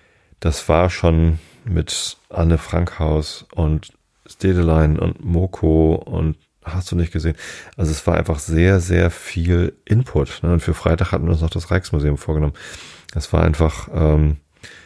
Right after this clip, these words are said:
ein Urlaub, da brauchte man eben auch mal Zeiten, wo man einfach mal schlendert und einfach mal rumhängt und einfach mal irgendwo was trinkt oder was isst oder so. Ähm,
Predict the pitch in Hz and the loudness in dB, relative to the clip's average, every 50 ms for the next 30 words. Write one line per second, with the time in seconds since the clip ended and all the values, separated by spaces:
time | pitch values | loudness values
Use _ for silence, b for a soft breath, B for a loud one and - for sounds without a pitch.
0 | B B - 90 - - 87 87 90 92 92 85 - - - - - - - - | B B -4 -2 0 2 4 4 6 6 4 4 0 -4 -12 -16 -16 -16 -6 -2
1 | 90 82 76 - - 87 107 - - - 98 87 76 - - 87 87 85 - - | -2 -2 0 0 0 0 0 0 0 2 2 2 2 0 0 2 2 2 2 0
2 | - 90 104 95 90 - - 87 87 92 - 87 80 80 80 82 - - 80 - | -2 0 0 -2 -2 0 0 0 0 0 0 -2 -2 0 0 0 0 0 -2 -2
3 | 95 87 87 85 85 - - - 80 73 76 73 73 71 - 76 73 76 76 - | 0 0 0 2 0 0 -2 0 0 2 2 2 2 2 0 0 0 0 0 -2
4 | 80 73 73 76 73 73 71 B B B B B B B B B B B - - | -2 -2 0 2 2 2 0 B B B B B B B B B B B -14 -12
5 | - - 78 76 76 71 64 69 73 71 71 67 - - - 73 71 71 - - | -4 0 2 2 2 2 2 2 2 2 2 0 -2 -2 -2 -2 -4 -4 -2 -2
6 | 78 - - 80 82 80 80 - - 76 78 78 69 - - - - 85 82 - | -2 0 2 2 2 2 0 0 0 0 0 -2 -2 -4 -4 0 2 2 2 2
7 | - 78 76 73 - - - - - - 80 78 76 71 76 80 90 90 B B | 0 -2 -2 -2 -2 -4 -4 -6 -4 -4 -2 0 0 2 2 2 2 0 B B
8 | B B B B B B B B B B B B B B _ - - 80 78 78 | B B B B B B B B B B B B B B _ -2 2 4 4 4
9 | 78 78 78 76 76 | 4 4 4 2 0